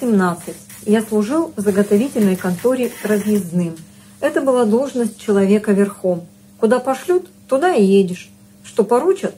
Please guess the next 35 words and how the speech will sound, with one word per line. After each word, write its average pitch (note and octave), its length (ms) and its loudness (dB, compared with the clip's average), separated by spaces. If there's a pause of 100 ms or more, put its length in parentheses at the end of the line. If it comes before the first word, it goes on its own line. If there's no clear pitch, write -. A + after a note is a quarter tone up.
(160)
то F4 80 2
и E4 80 4
выполняешь. F3+ 800 -2 (560)
Как-то F4 320 0
ранней G3 260 4
весной C#4 400 0
меня G#3 220 2
послали C#4 500 -2
на G#3+ 120 2
Копылуху, A3 720 -2 (180)
где G3 180 4
выпасались G3+ 580 0
табуны G3 600 0
нашей G3+ 340 0
конторы. F3 500 -4 (540)
Я E4+ 140 0
поскакал C4+ 540 -2
туда A#3 340 -2
с A3 80 -6
большой G3 460 2
радостью. F3+ 560 -4 (580)
Там D4+ 220 0
у E4 60 0
меня D#4 200 -2
был C#4 240 -2
друг, A3+ 320 0 (200)
Кусаин, A#3 520 0 (260)
и G#3 80 2
я F#3+ 140 4
всегда G#3 380 0
останавливался C4 840 -2
у G3+ 120 0
него F#3+ 340 2
в F#3 80 -4
юрте. E3+ 540 -8